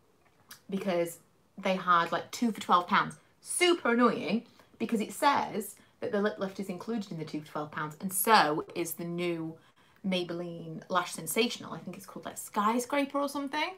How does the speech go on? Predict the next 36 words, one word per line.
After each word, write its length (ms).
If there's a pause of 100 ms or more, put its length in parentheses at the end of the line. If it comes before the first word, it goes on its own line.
(560)
Um, 540 (600)
but 380 (100)
the 200
one 500
shade 280
they've 160
got 120
in 80
stock, 420
and 140
it 100
is 160
actually 320
the 100
one 180
shade 220
that 100
I 60
would 200
want 320
'cause 140
it's 160
the 100
most 280
similar 260
to 140
my 140
Dior 280
Lip 140
Maximizer, 520 (380)
is 120
not 160
included 340
in 80
the 60
deal. 300